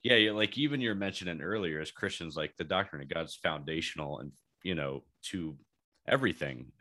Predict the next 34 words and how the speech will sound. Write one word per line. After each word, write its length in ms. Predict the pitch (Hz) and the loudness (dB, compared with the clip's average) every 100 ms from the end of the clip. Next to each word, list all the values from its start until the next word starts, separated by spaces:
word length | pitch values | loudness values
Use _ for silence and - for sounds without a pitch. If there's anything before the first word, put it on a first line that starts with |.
| 67 | -8
uh, 100 | 69 - | -8 -6
we 160 | 113 104 | -2 -2
believe, 580 | 95 92 110 87 76 - 76 | -2 -2 -2 -4 -8 -14 -14
you 80 | 82 | -8
know, 220 | 80 80 | -6 -8
it's, 260 | - - - - _ - | -8 -14 -16 -20 _ -12
it's 260 | 76 - - | -10 -10 -10
the, 360 | 85 80 78 | -8 -6 -6
uh, 260 | 78 71 71 - _ - _ _ _ _ _ - - | -4 -6 -8 -14 _ -20 _ _ _ _ _ -20 -16
the 140 | 78 | -12
stone 380 | 82 - 87 90 | -8 -2 -2 0
by 120 | 78 | -2
which 220 | 76 85 - | -2 -4 -4
we 80 | |
build 260 | 73 80 73 | -4 -4 -4
the 60 | 69 | -2
house, 400 | 80 90 78 78 | 0 0 -2 -2
right? 240 | 78 85 - - - 76 | -2 -4 -8 -20 -18 -10
Is 80 | - | -2
how 140 | 85 | 0
we 120 | 80 | 2
understand 460 | 80 73 - 76 76 | 0 -2 -4 -4 -2
the 40 | |
doctrine 360 | 73 71 73 69 | -2 -2 -4 -10
of 120 | 62 | -4
God, 340 | 73 78 73 | -2 0 0
is 120 | 69 - | -2 -6
how 140 | 69 | -6
we 100 | 67 | -6
understand 380 | 67 - 69 65 | -8 -8 -8 -6
the 40 | |
rest 200 | 67 - | -8 -6
of 60 | - | -8
Scripture. 500 | - 80 - 65 | -8 -8 -10 -12